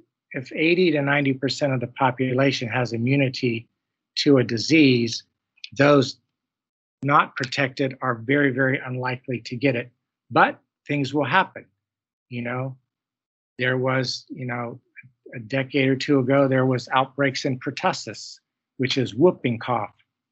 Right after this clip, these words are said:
and infants were getting very sick and dying from it. And we know,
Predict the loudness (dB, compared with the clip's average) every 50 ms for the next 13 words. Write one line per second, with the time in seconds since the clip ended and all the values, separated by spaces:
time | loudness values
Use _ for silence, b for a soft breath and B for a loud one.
0 | _ _ -4 -4 -2 -2 0 -2 -2 -2 -2 -2 -2 -2 -2 -2 0 0 0 0
1 | 0 0 0 2 2 2 0 0 -2 -2 -2 -2 -2 -2 0 2 2 2 2 2
2 | 0 -4 -4 -6 -4 -4 -4 -6 -8 _ _ _ b b b b b b b b
3 | b _ _ -6 -2 0 0 0 0 0 0 0 0 0 2 4 4 4 4 2
4 | 0 -2